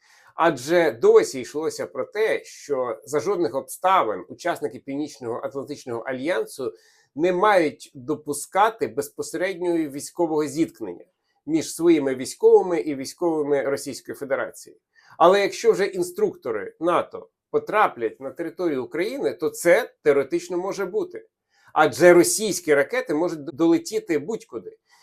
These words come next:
І, звісно, під небезпекою опиняться в тому числі і військові Північно-Атлантичного альянсу. Це дуже важливий політичний крок, який відкриває можливості для використання і інших військових інструментів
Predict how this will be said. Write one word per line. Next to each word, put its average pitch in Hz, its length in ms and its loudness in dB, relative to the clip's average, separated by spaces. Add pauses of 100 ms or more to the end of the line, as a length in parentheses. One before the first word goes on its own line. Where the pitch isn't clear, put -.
І, 139 280 0
звісно, 147 460 -6
під 117 200 -8
небезпекою 127 720 -4
опиняться 160 560 -4
в - 40 -14
тому 165 300 -2
числі 147 320 -10
і 127 160 -12
військові 147 480 -4
Північно-Атлантичного 117 1040 -10
альянсу. 117 520 -8 (600)
Це 170 80 2
дуже 196 340 2
важливий 160 640 4
політичний 135 640 -6
крок, 220 380 0
який 131 280 -10
відкриває 160 500 0
можливості 147 720 -6
для 151 140 -6
використання 180 640 -6
і 190 320 -6
інших 135 380 -2
військових 104 600 -10
інструментів 151 800 -8